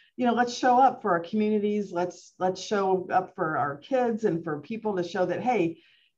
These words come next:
recovery is real, that Georgia, you have a community and a state that supports recovery. Let's show that we, we can support it as well.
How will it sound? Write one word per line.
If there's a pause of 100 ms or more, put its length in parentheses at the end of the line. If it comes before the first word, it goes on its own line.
(140)
recovery
is
real,
that
Georgia,
you
have
a
community
and
a
state
that
supports
recovery.
Let's
show
that
we,
we
can
support
it
as
well.